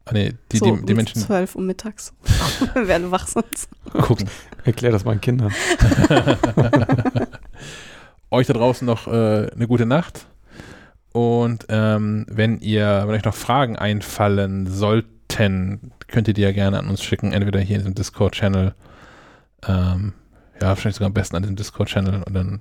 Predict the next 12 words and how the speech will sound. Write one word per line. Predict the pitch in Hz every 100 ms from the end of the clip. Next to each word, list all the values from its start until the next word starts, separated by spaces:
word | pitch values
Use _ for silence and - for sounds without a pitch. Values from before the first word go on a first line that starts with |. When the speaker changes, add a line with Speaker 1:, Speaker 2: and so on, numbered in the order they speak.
| -
Speaker 1:
können | 107
wir | 95
die |
vielleicht | 92 98 -
am | 92
Freitag | - - 95 98
nochmal | 92 95
aufgreifen. | 101 - 95 95 - 92 - - -
Speaker 2:
Ja. | 226 -
Speaker 3:
Sehr | 120 101
gerne. | 101 101 101 - - _ _ _ _ _ _ -
Speaker 1:
Gut, | 240 -